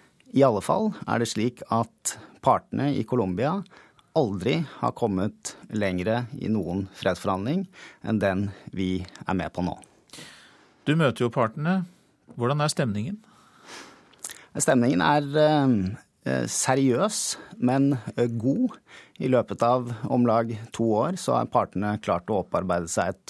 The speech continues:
Speaker 1: godt, eh, personlig arbeidsforhold. Og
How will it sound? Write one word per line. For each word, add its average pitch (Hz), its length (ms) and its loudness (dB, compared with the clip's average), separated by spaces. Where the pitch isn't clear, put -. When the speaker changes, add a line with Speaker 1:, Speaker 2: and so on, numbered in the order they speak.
Speaker 1:
godt, - 380 -8
eh, - 80 -4
personlig 101 760 -2
arbeidsforhold. 104 1300 -2
Og 110 440 0